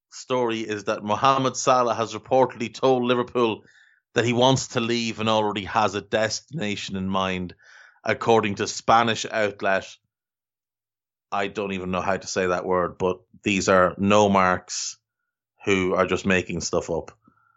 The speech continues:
How on earth would they know what Mohamed Salah wants? Uh, Rio Ferdinand has compared <laughs> Arsenal to a promiscuous girlfriend who Mikel Arteta must lack so much trust and faith in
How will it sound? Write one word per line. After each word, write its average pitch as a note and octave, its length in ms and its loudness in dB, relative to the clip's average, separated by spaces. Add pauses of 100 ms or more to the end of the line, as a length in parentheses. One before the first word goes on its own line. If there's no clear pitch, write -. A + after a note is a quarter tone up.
(340)
How A#2+ 500 4
on G#2 220 -4
earth G2 380 -4
would F#2+ 220 -10
they F#2 180 -2
know E2+ 420 -4
what F2 220 0
Mohamed E2+ 420 -2
Salah E2 320 -6
wants? D#2 520 -10 (1040)
Uh, A#2+ 220 4
Rio D#3 300 6
Ferdinand B2 720 2 (200)
has A2+ 320 -2
compared A#2 440 -2
<laughs> G#2+ 140 -4
Arsenal A2 400 -10
to G#2+ 240 -14
a F#2+ 60 -10
promiscuous A2 680 -12
girlfriend G#2+ 640 -4 (580)
who A#2+ 120 -2
Mikel B2 280 0
Arteta A2 500 2
must G#2 300 -6
lack G#2+ 260 -2
so A#2 220 -2
much A2+ 260 -4
trust A2 360 -2
and G#2 120 -6
faith A2+ 320 0
in E2 200 -8